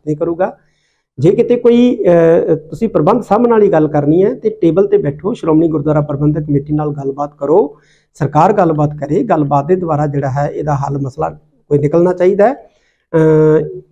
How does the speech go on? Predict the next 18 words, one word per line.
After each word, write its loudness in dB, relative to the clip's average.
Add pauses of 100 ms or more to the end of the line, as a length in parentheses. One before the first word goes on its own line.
(160)
ਇਹ 4
ਨਹੀਂ 6
ਹੈ 6
ਕਿ 4
ਪੁਲਿਸ 2 (260)
ਲਿਆਂਦੀ 2
ਜਾਵੇ 0
ਤੇ -4
ਸਿੱਧਾ -2
ਜਿਹੜਾ -2
ਹੈ, -2
ਉੱਥੋਂ -6
ਦੇ 2
ਮੁਲਾਜ਼ਮਾਂ 0
ਨੂੰ -2
ਜਿਹੜਾ -4
ਹੈ, -6
ਉਹ, -4